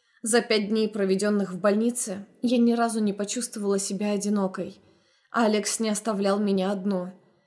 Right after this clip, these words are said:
Если даже он и отлучался на пару часов, то рядом обязательно была Марина. Они созванивались. Он просил его заменить, и она соглашалась.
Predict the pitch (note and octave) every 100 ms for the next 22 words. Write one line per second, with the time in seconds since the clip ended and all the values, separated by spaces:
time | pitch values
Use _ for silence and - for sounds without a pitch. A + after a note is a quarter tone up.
0 | _ _ A#3 B3+ C#4 A#3+ A#3+ A#3 A#3+ B3
1 | A3+ A3 A#3+ A#3+ C#4 C#4 B3 A3+ G3+ A3
2 | G#3+ G#3 G#3+ B3 B3+ B3+ - _ - A#3+
3 | A#3+ A3+ A3+ - G#3 G#3+ A#3 A#3 A#3 G3+
4 | F#3 G3+ G3+ G3+ G#3+ A3+ F#3+ G3 - _
5 | _ _ _ _ - A#3 A3+ A3+ G#3+ G3+
6 | A3 A3+ F#3 F3+ F#3+ - _ _ _ -
7 | C4 C4 A#3 - C#4+ C4+ G#3 G3 A#3 A3+
8 | A3+ A3 B3+ C4 - A#3+ G#3+ G#3+ A#3 G#3+
9 | A3 - G#3+ F3 F#3+ -